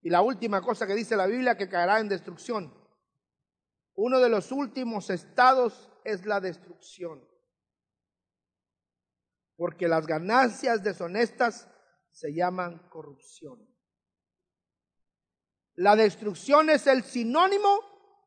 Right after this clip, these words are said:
de la insensatez y la necedad. Oh my God. Hermanos, ¿están aprendiendo algo?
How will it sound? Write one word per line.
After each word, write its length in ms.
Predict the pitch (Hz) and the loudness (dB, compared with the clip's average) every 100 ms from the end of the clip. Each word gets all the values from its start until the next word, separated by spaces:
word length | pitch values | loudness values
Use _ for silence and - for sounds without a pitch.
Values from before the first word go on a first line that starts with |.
| _ _ _ | _ _ _
de 200 | 170 214 | 0 4
la 140 | 202 | 4
insensatez 1500 | 196 180 - 180 165 - 165 143 _ 269 254 - - - - _ _ _ _ _ _ _ _ _ | 4 -2 -8 -8 -8 -8 -8 -8 _ 0 0 -4 -20 -20 -20 _ _ _ _ _ _ _ _ _
y 160 | 185 165 | -8 -6
la 120 | 156 | -6
necedad. 480 | 143 131 143 123 117 _ _ _ _ _ _ - | -8 -16 -18 -20 _ _ _ _ _ _ _ -16
Oh 420 | 190 190 185 190 | -12 -10 -12 -16
my 280 | 170 135 127 | -16 -18 -18
God. 280 | 151 156 127 _ _ _ _ _ _ _ _ _ _ _ _ _ - | -16 -16 -16 _ _ _ _ _ _ _ _ _ _ _ _ _ -12
Hermanos, 260 | 175 214 170 | -4 -2 0
¿están 160 | 214 | 0
aprendiendo 420 | 208 202 202 202 | 0 -2 -4 -2
algo? 240 | 190 143 | -2 -2